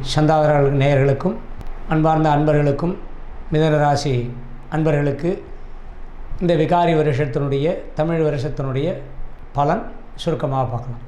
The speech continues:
ஏன் சுருக்கமாக பார்க்கலான்னாக்கா, மிதன ராசி அன்பர்களுக்கு இந்த விகாரி வருஷம் பெருசா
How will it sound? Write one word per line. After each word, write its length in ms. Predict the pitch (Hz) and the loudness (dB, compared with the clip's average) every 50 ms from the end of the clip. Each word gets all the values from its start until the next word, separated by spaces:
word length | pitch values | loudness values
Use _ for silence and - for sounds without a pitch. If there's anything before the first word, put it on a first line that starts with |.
| - - - - - - | -10 -10 -10 -10 -2 0
ஏன் 220 | 165 190 208 175 - | 2 4 4 4 4
சுருக்கமாக 460 | 180 180 170 185 180 180 180 156 143 | 2 4 4 4 4 4 4 4 4
பார்க்கலான்னாக்கா, 640 | 160 143 156 156 156 151 147 151 147 139 - 190 165 131 131 131 - - - - - - - - - - - | 2 2 4 2 2 2 2 0 0 0 0 2 2 0 0 -4 -8 -10 -14 -14 -14 -14 -14 -12 -10 -4 0
மிதன 220 | 156 170 185 208 202 202 | 2 4 4 4 4 4
ராசி 220 | 196 190 - - | 4 2 2 2
அன்பர்களுக்கு 600 | 165 151 160 165 160 156 151 151 135 - 185 196 214 226 - - - - - - - | 0 0 2 2 2 2 0 0 -2 -2 -2 -2 -2 -2 -4 -10 -14 -14 -14 -10 -8
இந்த 180 | - 180 185 | -4 0 2
விகாரி 340 | 180 170 160 190 185 185 180 | 2 2 4 4 2 4 2
வருஷம் 340 | 170 165 160 139 185 185 147 | 2 0 0 -2 -4 -4 -2
பெருசா 400 | 175 160 185 175 - - 226 208 | -2 -2 0 -2 -2 -2 0 0